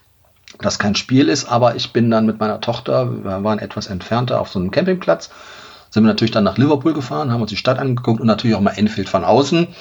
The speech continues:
Aber die Engländer, ähm, haben ja ihre Stadien so von außen gebaut, dass du nicht mal einen einzigen Blick, äh,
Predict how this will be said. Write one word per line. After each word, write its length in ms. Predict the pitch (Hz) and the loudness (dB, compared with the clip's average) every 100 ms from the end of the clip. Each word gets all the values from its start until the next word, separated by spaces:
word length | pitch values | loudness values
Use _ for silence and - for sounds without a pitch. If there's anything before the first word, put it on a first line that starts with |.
| - - - - _ | -18 -20 -20 -20 _
Aber 500 | - - 135 135 123 - | 0 2 2 0 -2 -6
die 160 | 104 | -6
Engländer, 840 | - 110 117 113 110 113 113 110 107 | 0 2 4 4 4 2 0 0 2
ähm, 280 | 104 104 95 | 2 2 2
haben 160 | 110 | 0
ja 80 | 113 | 2
ihre 600 | 107 101 98 101 98 - | 0 -2 -2 -2 -4 -8
Stadien 640 | 113 - 98 98 113 113 104 | -6 -2 2 2 2 4 4
so 260 | 101 113 | 4 4
von 220 | 123 - 101 | 2 -2 0
außen 320 | 117 113 107 | 0 2 2
gebaut, 480 | 98 98 107 117 107 | 2 4 2 0 -6
dass 100 | - | 0
du 80 | |
nicht 220 | 101 104 104 | 2 2 0
mal 80 | |
einen 200 | 95 110 | 0 2
einzigen 380 | 110 98 - 104 | 2 0 -2 0
Blick, 320 | 95 110 - | 2 0 -2
äh, 380 | - 104 101 98 | -4 0 0 0